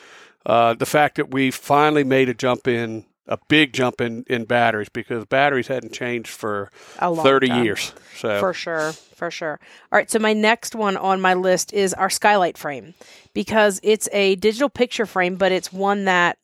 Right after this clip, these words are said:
Speaker 2: our friends and family and kids, if you're listening, we need some more pictures.
Speaker 1: Yes.
Speaker 2: Um, that anybody can send pictures to. So I just added fifty new pictures to this picture frame
Speaker 1: Wow.
Speaker 2: yesterday. Did you
Speaker 1: Good
Speaker 2: know that?
Speaker 1: deal. No.
Speaker 2: See, you didn't even notice.
Speaker 1: Nope, nope.
Speaker 2: So I'm grateful, and I'm, I,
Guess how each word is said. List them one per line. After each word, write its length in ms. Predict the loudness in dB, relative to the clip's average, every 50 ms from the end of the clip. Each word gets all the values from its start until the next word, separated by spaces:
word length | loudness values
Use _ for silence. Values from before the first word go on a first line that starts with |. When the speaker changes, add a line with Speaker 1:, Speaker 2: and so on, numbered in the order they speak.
| _
Speaker 2:
our 300 | 2 2 4 4 2 0
friends 380 | -2 -2 0 2 2 2 0 -2
and 140 | -2 -4 -2
family 480 | 0 0 0 0 0 0 0 -2 -2 -4 -10 -20 -20 -14 _
and 180 | -4 -4 -4 0
kids, 240 | 2 2 2 2 2
if 140 | -2 -2
you're 120 | -2 -2 0
listening, 360 | 0 0 0 0 0 -2 -2
we 100 | -2 -2
need 240 | -2 -2 -2 -2 -4
some 140 | -4 -4 -4
more 140 | -4 -4
pictures. 580 | 0 0 0 0 0 -2 -4 -4 -4 -4 -6 -6 -4
Speaker 1:
Yes. 360 | 0 2 2 2 0 0 0
Speaker 2:
Um, 400 | 2 4 4 4 4 2 0 -2 -6 -6 -2
that 260 | 2 2 2 2 2
anybody 380 | 2 2 2 4 4 4 2 2
can 160 | 2 0 -4
send 260 | 0 0 0 0 0
pictures 440 | -2 -6 -6 -6 -6 -8 -8 -8 -8
to. 180 | -8 -8 -8 -6
So 240 | -2 -2 0 0 0 2
I 180 | 2 2 2
just 220 | 2 0 -2 -2 0
added 260 | 0 0 0 0 -2
fifty 300 | -2 -4 -4 -4 -6 -6
new 140 | -6 -6 -6
pictures 360 | -6 -8 -10 -8 -10 -12 -10
to 120 | -10 -10 -8
this 120 | -8 -8 -6
picture 300 | -6 -6 -6 -8 -8 -8
frame 140 | -6 -2 0
Speaker 1:
Wow. 80 | 2
Speaker 2:
yesterday. 360 | 2 4 2 2 0 0 -2 -2
Did 140 | -4 -4
you 80 | -2 -2
Speaker 1:
Good 100 | 0 2
Speaker 2:
know 200 | 2 2 2 2
that? 0 | 0
Speaker 1:
deal. 100 | -4 -6 -2
No. 320 | 2 2 4 4 2 0 -4 -12 -20 _ _ _
Speaker 2:
See, 300 | -8 -4 -2 -2 -2 -2
you 80 | -2
didn't 220 | -4 -6 -6 -4 -4
even 200 | -4 -4 -6 -6
notice. 220 | -6 -6 -2 0
Speaker 1:
Nope, 180 | 0 0 0 -2 -4 -2
nope. 180 | -2 -2 -2 -4 _ _ _ -20 -20 -16 -6 0
Speaker 2:
So 240 | 2 2 4 4 4
I'm 300 | 4 4 4 4 2 0
grateful, 500 | 0 2 2 2 0 -2 -2 0 2 2
and 160 | 4 4 4
I'm, 240 | 2 2 0 -4 -6 -6
I, 240 | -4 -2 0 0